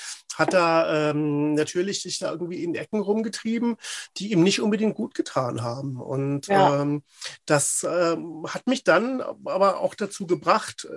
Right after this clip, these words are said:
Speaker 1: also erstens natürlich da auch viel mit ihm zu versuchen, nochmal aufzuarbeiten, aber vor allem halt mit meiner Tochter überhaupt nicht auf so eine Verbotsschiene, weil ich, die finde ich doof. Das, man, man
Speaker 2: Mhm.
Speaker 1: kann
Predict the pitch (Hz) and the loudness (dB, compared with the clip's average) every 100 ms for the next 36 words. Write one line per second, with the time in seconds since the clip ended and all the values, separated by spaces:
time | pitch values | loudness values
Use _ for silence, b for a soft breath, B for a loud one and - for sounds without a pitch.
0 | 151 139 143 139 139 135 196 156 151 170 | -10 -10 -8 -8 -6 -4 -4 -6 -6 -4
1 | 160 156 B B B B B B _ - | -4 -6 B B B B B B _ -14
2 | 160 - - 175 185 185 165 165 139 - | -10 -6 -2 0 0 0 0 0 -2 -6
3 | 139 123 - - - - - 175 196 240 | -4 -4 -6 -12 -12 -8 -4 0 2 2
4 | 160 165 160 160 156 - 151 160 160 160 | 2 4 2 2 -4 -4 -2 0 0 -2
5 | 160 143 160 180 165 165 - 143 135 160 | -2 2 6 6 4 -2 -6 -8 -4 -4
6 | 180 208 208 190 190 190 180 - 165 - | -4 -6 -6 -6 -4 -4 -6 -8 -10 -6
7 | 226 220 B - _ - 262 302 214 208 | -4 -4 B -20 _ 0 2 4 4 2
8 | 202 - 196 - 160 - 160 143 147 127 | 0 -2 -2 -2 -4 -2 -2 -2 -2 -4
9 | 131 - - - 214 247 277 180 151 - | -6 -4 -2 -2 0 0 0 0 -2 -10
10 | 170 - 170 160 - 147 190 - - _ | -10 -2 -2 -2 -4 -4 -4 -6 -12 _
11 | _ 160 - - - 175 - 151 190 180 | _ -10 -10 -10 -4 -4 -2 0 2 4
12 | 175 196 214 | 4 2 2